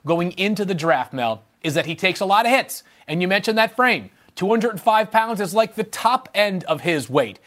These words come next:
He was vulnerable to taking some big hits. Beyond that, Mel, this is gonna be a thing that every quarterback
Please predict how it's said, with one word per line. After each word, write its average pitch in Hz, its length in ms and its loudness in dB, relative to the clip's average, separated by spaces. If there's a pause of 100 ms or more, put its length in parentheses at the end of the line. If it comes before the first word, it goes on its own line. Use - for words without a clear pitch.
(120)
He 160 140 -2
was 202 220 0
vulnerable 226 500 0
to 160 80 -2
taking 170 340 -2
some 147 240 -4
big 143 240 0
hits. 123 300 -4 (320)
Beyond 247 320 2
that, 196 180 2
Mel, 180 220 4
this 190 120 -10
is 226 60 -10
gonna 277 180 0
be 247 140 0
a 226 80 4
thing 175 380 0 (160)
that - 240 -4
every 254 280 2
quarterback 135 640 0